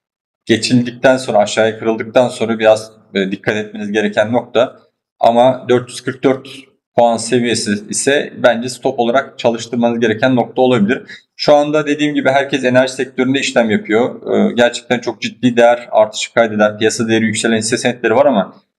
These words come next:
bunların gerçekten piyasa değerinin, e, o olup olmadığına da,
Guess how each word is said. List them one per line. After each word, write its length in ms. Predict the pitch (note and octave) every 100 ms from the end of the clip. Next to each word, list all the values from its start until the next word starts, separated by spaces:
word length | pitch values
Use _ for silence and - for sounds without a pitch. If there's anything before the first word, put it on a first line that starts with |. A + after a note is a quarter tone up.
| _
bunların 340 | B2 C3+ C#3+ C#3
gerçekten 560 | C#3 C#3+ C#3+ - C3
piyasa 300 | C3 C3 -
değerinin, 600 | B2+ C3 C3 C3 B2+ - _ _ -
e, 800 | G2 G2 G2 G2 G2 G2 G2 G2+ -
o 260 | D#3 D3+ C#3
olup 200 | C#3+ -
olmadığına 600 | C#3+ D3+ C3+ C3 B2+ C3
da, 360 | F3 - -